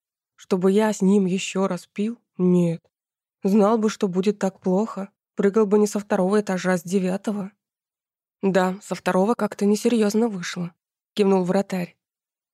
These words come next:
«А так, все девять этажей будут слышать твой истошный вопль». Защитник широко улыбнулся, демонстрируя щербатый рот. Оправдываться или стыдиться за своё скандальное поведение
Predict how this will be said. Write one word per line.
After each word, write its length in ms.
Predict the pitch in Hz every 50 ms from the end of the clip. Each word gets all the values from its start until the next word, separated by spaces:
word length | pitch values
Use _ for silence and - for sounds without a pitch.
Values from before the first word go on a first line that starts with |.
| _ _ _
«А 140 | - 190 185
так, 360 | 185 196 190 202 226 - _ _ _ _
все 200 | _ - - 262
девять 320 | 196 196 208 208 226 220
этажей 360 | 233 220 240 233 220 214 247 254
будут 260 | 247 208 185 185 -
слышать 360 | - 185 180 - - 185 -
твой 220 | 180 175 180 180 175 -
истошный 560 | 208 202 - - 196 185 - - 196 220 233
вопль». 380 | 208 185 185 175 _ - 180 - _ _ _ _ _ _ _ _ _ _ _ _ _ _ _ _ _ _
Защитник 680 | 202 196 196 196 190 - - 190 - 226 262 - -
широко 400 | - 226 208 208 202 208 190 185
улыбнулся, 680 | 185 185 196 175 185 180 185 175 160 - - 185 185 _ _
демонстрируя 640 | 202 196 190 202 220 226 - - 208 196 190 185 185
щербатый 560 | - - 220 214 190 180 180 175 - - 208
рот. 240 | 214 190 175 170 - _ _ _ _ _ _ _ _ _ _
Оправдываться 800 | 180 180 180 196 196 190 185 170 185 180 180 180 - - -
или 320 | 180 - _ 190 185 175 180
стыдиться 680 | - - - 202 185 208 247 254 - - - 185 190 _ _ _ _ _ _ -
за 160 | 185 196 220
своё 280 | - 247 254 233 208
скандальное 540 | 185 - - 214 214 202 196 185 175 175 175
поведение 720 | 170 190 185 190 202 180 180 190 180 170 165 170 170 175